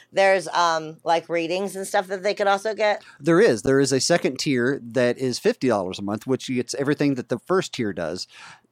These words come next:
Speaker 2: And you get a free rune reading from Lady Stars and Fire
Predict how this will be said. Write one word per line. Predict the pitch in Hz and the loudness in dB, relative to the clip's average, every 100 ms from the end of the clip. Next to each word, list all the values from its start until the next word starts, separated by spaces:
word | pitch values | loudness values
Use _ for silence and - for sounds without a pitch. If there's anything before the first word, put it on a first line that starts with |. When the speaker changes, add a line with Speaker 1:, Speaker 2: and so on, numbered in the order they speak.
| _ | _
Speaker 2:
And | 156 139 127 120 | 0 2 2 0
you | 127 | -2
get | 123 135 | 0 2
a | 120 117 117 | 2 0 -2
free | - 147 151 165 156 143 131 104 | -2 2 4 2 0 -2 -6 -10
rune | 110 143 233 180 | -2 2 4 4
reading | 127 113 101 120 113 _ | 2 2 0 -4 -6 _
from | 151 151 131 131 | 4 4 4 0
Lady | 131 131 127 | 0 2 2
Stars | - 120 113 | 2 0 0
and | 110 | 0
Fire | 117 110 | 2 2